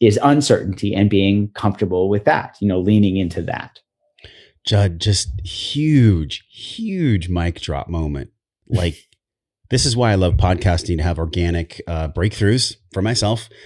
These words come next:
Speaker 2: with people like you on the show. And, you know, you're, you're in the high echelon ranks of people in this, I guess you could say, addiction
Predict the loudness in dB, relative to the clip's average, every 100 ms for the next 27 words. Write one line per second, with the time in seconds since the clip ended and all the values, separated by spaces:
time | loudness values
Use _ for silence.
0 | -12 -4 -2 0 0 0 0 0 0 0
1 | 0 0 0 2 2 2 2 -2 -4 -10
2 | -4 2 4 4 2 2 4 6 4 2
3 | 0 2 0 2 2 2 2 0 0 -2
4 | -4 -6 -6 -6 -4 -4 -4 -4 -2 -2
5 | -2 -2 -4 -4 -4 -4 -4 -4 -2 -4
6 | -6 -8 -6 -4 -2 -2 -2